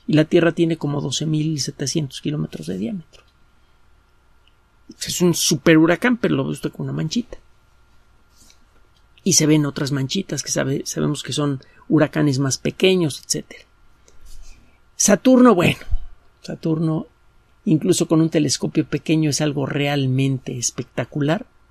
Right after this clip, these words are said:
es maravilloso, pero bueno, se ve chiquitito. Los demás planetas, ni contarlo.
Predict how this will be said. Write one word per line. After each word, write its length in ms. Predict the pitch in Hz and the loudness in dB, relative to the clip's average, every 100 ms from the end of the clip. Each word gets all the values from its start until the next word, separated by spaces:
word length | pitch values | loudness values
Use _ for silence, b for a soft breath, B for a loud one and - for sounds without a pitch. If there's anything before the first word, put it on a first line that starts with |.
| _ _ - | _ _ -16
es 160 | - | -14
maravilloso, 720 | - 131 123 127 180 156 214 - _ _ _ _ | -8 -4 -2 0 2 2 0 -6 _ _ _ _
pero 140 | - 392 | -4 0
bueno, 160 | 427 | 0
se 100 | 262 | 0
ve 80 | 269 | -2
chiquitito. 480 | - - 220 247 - _ _ _ _ _ _ _ _ _ _ _ _ _ _ _ _ _ _ | -4 -6 -4 -4 -8 _ _ _ _ _ _ _ _ _ _ _ _ _ _ _ _ _ _
Los 240 | 190 196 185 | 8 8 8
demás 260 | 202 247 | 8 6
planetas, 720 | - 233 220 226 - 247 - - _ _ | 6 4 6 4 4 0 0 -8 _ _
ni 180 | 311 175 | -4 -4
contarlo. 640 | 170 151 147 185 180 147 | -4 -4 -2 -4 -4 -6